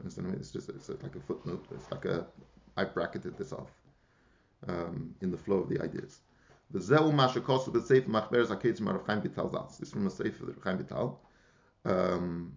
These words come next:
V'chein Hu B'Pri Chaim Sharish Chedesh, Pe-, Peg Beis, Dibra Maskil Mea, Mea,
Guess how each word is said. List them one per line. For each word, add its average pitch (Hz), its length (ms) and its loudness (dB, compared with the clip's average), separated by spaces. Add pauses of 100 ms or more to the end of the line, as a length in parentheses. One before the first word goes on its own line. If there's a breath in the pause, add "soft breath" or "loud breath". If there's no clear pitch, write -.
(160)
V'chein 131 240 2
Hu 104 160 4
B'Pri 101 260 0
Chaim 104 200 2
Sharish 101 380 2
Chedesh, 101 420 2
Pe-, - 140 -6
Peg - 260 -4
Beis, 110 240 4 (560)
Dibra 95 220 0
Maskil 98 340 0
Mea, 95 520 2
Mea, 98 500 0